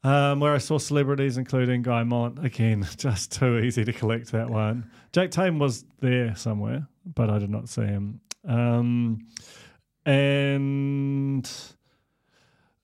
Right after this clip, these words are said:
uh, I, I, yeah, at, at Candy Cane Lane, I saw Greg Bruce, <laughs> noted celebrity, uh, canvas writer Greg Bruce, was, um,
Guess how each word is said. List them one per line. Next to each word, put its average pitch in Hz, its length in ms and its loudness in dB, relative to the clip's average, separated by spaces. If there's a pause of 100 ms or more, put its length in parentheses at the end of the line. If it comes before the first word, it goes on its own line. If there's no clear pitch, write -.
(160)
uh, 143 680 2 (300)
I, 139 400 0
I, 139 340 -2
yeah, 151 300 0
at, - 480 -8 (160)
at 156 140 -4
Candy 143 440 0
Cane 139 300 0
Lane, 135 400 0
I 135 80 -2
saw 135 200 -2
Greg 127 380 -2
Bruce, 143 540 -2
<laughs> - 40 -4
noted 143 340 0
celebrity, 147 760 -4
uh, 120 320 -4
canvas 131 500 -4
writer 127 240 -2
Greg 123 320 -4
Bruce, 135 600 0 (560)
was, 127 460 0
um, 127 680 0